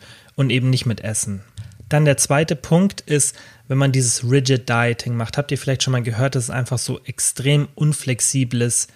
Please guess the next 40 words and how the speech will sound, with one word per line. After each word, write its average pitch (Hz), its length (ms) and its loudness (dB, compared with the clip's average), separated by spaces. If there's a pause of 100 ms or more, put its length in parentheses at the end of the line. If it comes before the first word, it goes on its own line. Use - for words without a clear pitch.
(300)
Essverhalten. 110 920 -2 (560)
Und 127 640 2
ich 131 300 -4 (240)
bin 139 140 4
ja 131 80 6
schon 127 300 2
ganz, 139 420 2
ganz 131 300 0
lange 127 220 2
ein 127 60 2
Befürworter 127 560 2
von 123 200 -2
Flexible 120 500 0
Dieting, 135 480 2
natürlich 127 440 0
in 117 100 -2
einem 113 100 -2
richtigen 120 440 -2
Zusammenhang, 143 840 2
dass 127 220 -2
man 117 220 0
auch 117 220 -4
auf 117 140 -6
die 120 120 -4
Mikronährstoffe 131 680 2
achtet 117 420 -2
und 113 100 -2
nicht 127 180 -4
einfach 117 220 -2
nur 117 260 0 (340)
isst, 147 240 2
was 120 180 0
man 120 160 0
will, 147 140 4
solange 135 340 2
es 135 100 -4
in 131 80 -2
die 131 80 0
Kalorien 127 520 0
passt. - 380 -2